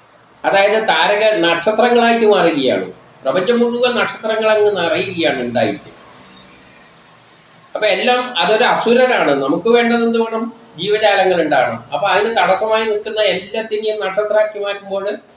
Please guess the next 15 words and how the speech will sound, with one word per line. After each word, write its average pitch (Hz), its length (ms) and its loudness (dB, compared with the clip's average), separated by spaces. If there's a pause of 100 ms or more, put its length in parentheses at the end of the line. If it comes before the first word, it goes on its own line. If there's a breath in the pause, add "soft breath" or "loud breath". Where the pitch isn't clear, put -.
(180)
താരകാസുരൻ 190 880 0
എന്നൊരു 180 240 -2
കഥാപാത്രത്തെ 170 840 -2
അവിടെ 160 260 -6
ചിത്രീകരിച്ചു. 127 640 -6
എല്ലാം 196 580 -2 (540)
ജീവനില്ലാത്ത 175 760 2
നക്ഷത്രങ്ങളും 165 840 0
കുറെ 160 300 2
ഗോളങ്ങളായിട്ട് 160 720 2
മാറുമ്പോൾ 135 720 -4 (2000)
താരകാസുരന്റെ 170 800 0
ഈ 160 120 0
ശല്യം 156 540 0 (540)
കൊണ്ട് 143 520 0